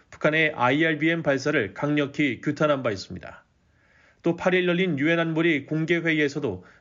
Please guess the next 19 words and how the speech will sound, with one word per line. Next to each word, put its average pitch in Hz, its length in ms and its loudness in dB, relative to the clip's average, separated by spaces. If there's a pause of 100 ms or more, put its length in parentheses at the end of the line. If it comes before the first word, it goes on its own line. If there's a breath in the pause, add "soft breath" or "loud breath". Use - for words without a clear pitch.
미국과 147 460 0
한국, 151 440 -2
덴마크 151 420 0
등 151 260 -2
이사국들은 135 720 -2 (240 loud breath)
북한의 160 420 0
도발을 156 420 0
규탄하며 147 600 0 (200 loud breath)
안보리 151 460 2
결의의 147 400 2
명백한 151 680 0
위반이라고 151 600 0
지적하고 139 600 -4 (140 loud breath)
북한이 151 480 0
외교와 147 540 2
대화로 147 460 2
복귀할 165 440 -2
것을 123 340 -2
촉구했습니다. 110 760 -6